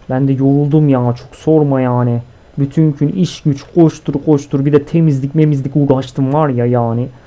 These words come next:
Anlatabiliyor muyum? İşte nereye otursam ki? Şuraya oturayım ben ya o zaman.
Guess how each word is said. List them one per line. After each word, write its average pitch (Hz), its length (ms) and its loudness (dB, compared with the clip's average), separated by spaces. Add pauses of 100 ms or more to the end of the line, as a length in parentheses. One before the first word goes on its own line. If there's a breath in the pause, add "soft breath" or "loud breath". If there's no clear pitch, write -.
(200 loud breath)
Anlatabiliyor 135 680 -2
muyum? 113 260 -2 (1000 loud breath)
İşte - 160 -10
nereye 143 240 0
otursam 131 540 -4
ki? 117 260 -8 (760)
Şuraya 147 480 0
oturayım 143 440 0
ben 110 80 0
ya 104 260 -4
o 113 100 -4
zaman. 107 300 -8